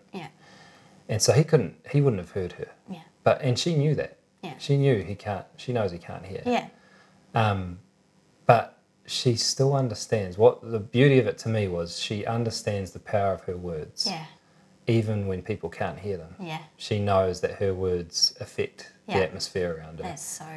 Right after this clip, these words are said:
Speaker 1: true,
Speaker 2: And
Speaker 1: yeah.
Speaker 2: so, yeah, so she was, she was a wreck.
Speaker 1: Oh.
Speaker 2: And, and so she came and she confessed it to
Speaker 1: Yeah.
Speaker 2: you, and then she went and, and, uh, cleaned up the mess with Elijah.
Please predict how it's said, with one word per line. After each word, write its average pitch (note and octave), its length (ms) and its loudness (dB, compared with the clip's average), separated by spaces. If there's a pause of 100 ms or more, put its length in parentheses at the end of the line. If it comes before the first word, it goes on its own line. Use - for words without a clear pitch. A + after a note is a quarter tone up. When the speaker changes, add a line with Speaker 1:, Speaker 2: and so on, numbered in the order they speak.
(380)
Speaker 1:
true, - 180 -12
Speaker 2:
And G2+ 240 -2
Speaker 1:
yeah. E2+ 60 -8
Speaker 2:
so, F#2+ 320 -2
yeah, F2+ 320 -4
so - 240 0
she - 180 0
was, F#2 340 -2
she D3 180 0
was G2 160 0
a C#2 80 -12 (240)
wreck. B2 380 6
Speaker 1:
Oh. G#3+ 260 4 (320)
Speaker 2:
And, - 80 -6
and G#2 60 -6
so A2 180 4
she A#2+ 220 0
came G2+ 400 0
and F2+ 220 -6 (920)
she - 180 -8
confessed - 460 0
it A2 120 0
to A#3 60 0
Speaker 1:
Yeah. A3+ 200 4
Speaker 2:
you, G2 260 2
and F#2+ 120 -6
then F#2+ 80 -6
she - 160 -8
went F#2+ 200 -4
and, F2 200 -8 (220)
and, F2+ 360 -10 (380)
uh, F#2 180 -10
cleaned G2 320 -2
up - 160 0
the G2+ 80 -8
mess F#2 240 -6
with - 140 -10
Elijah. F2 520 -6